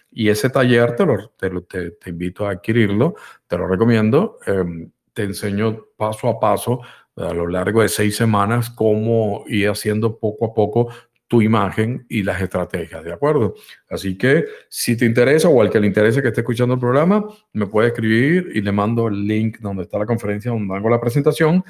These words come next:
y después de ahí, mm, lo lleva hasta la página para adquirir el taller,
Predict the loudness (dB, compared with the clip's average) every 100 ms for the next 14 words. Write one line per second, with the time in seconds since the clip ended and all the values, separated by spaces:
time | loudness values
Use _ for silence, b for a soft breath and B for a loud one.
0 | B B 0 2 2 4 4 4 2 -2
1 | -6 _ -8 -6 -6 -6 -4 -2 0 0
2 | 2 2 0 -2 -2 -4 -2 -2 -2 -4
3 | -6 -4 -6 -6 -10 -10 -6 -6 -4 -2
4 | 2 2 0